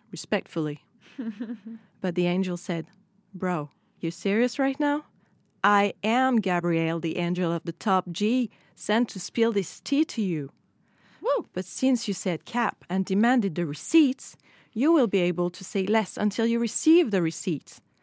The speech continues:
Speaker 1: So Zechariah wasn't able to spit any bars for nine months.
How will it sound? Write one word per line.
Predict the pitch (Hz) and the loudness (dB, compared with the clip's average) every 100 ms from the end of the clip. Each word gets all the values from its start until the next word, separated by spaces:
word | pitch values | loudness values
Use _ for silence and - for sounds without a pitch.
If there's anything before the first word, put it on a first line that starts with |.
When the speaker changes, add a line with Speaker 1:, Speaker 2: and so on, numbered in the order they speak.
| _ _ | _ _
Speaker 1:
So | - 185 | -10 -8
Zechariah | 156 - 220 220 196 165 | -6 -4 0 2 2 0
wasn't | 165 185 185 | -2 -2 -2
able | 170 190 | 0 -2
to | 196 - | -6 -10
spit | - - 220 - | -8 -4 -4 -2
any | 233 247 214 | 0 2 2
bars | 190 180 180 | 2 0 -2
for | - | -6
nine | 160 185 175 165 | -4 -2 -2 -2
months. | 185 180 160 - | -2 -2 -6 -12